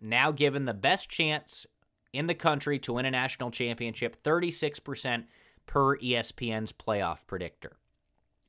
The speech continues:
Now, some news and notes for the Buckeyes. Jonathan Cooper named the Reese's Senior Bowl co-senior of the week after his performance against Penn State, five tackles and half a sack. But like I said,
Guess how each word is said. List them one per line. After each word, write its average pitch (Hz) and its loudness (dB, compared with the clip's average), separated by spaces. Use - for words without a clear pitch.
Now, 214 8
some 147 2
news 170 8
and 170 2
notes 165 2
for 165 0
the 143 2
Buckeyes. 185 4
Jonathan 160 4
Cooper 226 2
named 175 4
the 123 0
Reese's 233 0
Senior 190 2
Bowl 180 4
co-senior 190 2
of 135 0
the 123 4
week 170 -2
after 151 4
his 143 2
performance 151 0
against 135 -2
Penn 139 0
State, 175 2
five 160 4
tackles 160 2
and 113 -6
half 156 4
a 127 0
sack. 160 4
But 120 -2
like 135 4
I 123 4
said, 143 0